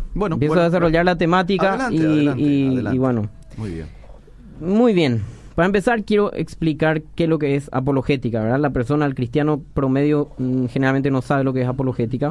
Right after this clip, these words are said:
Speaker 1: Ujú.
Speaker 2: Eh, apologética, eh, eh, por etimología, es, eh, un-, una defensa racional. Es una defensa racional de la fe cristiana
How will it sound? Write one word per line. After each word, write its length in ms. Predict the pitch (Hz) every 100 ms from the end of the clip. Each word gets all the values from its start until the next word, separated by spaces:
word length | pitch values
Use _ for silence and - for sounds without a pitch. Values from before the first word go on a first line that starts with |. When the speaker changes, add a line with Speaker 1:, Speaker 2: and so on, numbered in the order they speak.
| -
Speaker 1:
Ujú. 80 | 98 82 76 76 101 -
Speaker 2:
Eh, 300 | - 127 123 -
apologética, 840 | 131 139 127 151 143 151 156 151 -
eh, 300 | 120 123 120 - -
eh, 120 | -
por 180 | 123 135
etimología, 680 | 131 135 135 135 127 139 143
es, 280 | 131 135 - -
eh, 220 | 123 117 113
un-, 260 | 135 135 117 - -
una 160 | 135 131
defensa 560 | 120 143 135 131 131 -
racional. 680 | 123 123 123 135 120 120 139 - - - - - - - - - - -
Es 240 | 143 139 -
una 300 | 131 135 139
defensa 720 | 135 120 143 139 143 147 - -
racional 680 | 127 127 131 131 123 127 135
de 100 | 131
la 100 | 127
fe 140 | 117 123
cristiana 520 | 131 131 165 139 170